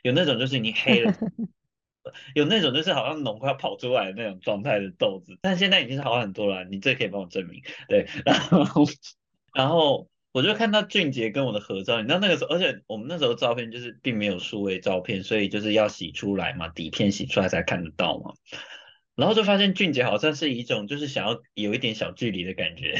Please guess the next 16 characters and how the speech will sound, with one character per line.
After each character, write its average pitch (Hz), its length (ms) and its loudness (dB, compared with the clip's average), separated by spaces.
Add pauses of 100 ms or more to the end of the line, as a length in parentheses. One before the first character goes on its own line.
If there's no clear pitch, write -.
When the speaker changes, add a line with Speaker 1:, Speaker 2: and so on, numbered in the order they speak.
(120)
Speaker 1:
<laughs> - 200 -6
你 - 80 6
知 - 180 -4
道 - 200 2
吗？ 180 140 2
Speaker 2:
<laughs> - 440 -4 (800)
Speaker 1:
哦， 214 180 2 (320)
他 202 100 6
就 233 140 10
好 165 120 6
像 190 100 4
有 147 140 4
一 156 40 4
点 135 140 -2
就 156 100 2
是， 175 100 -2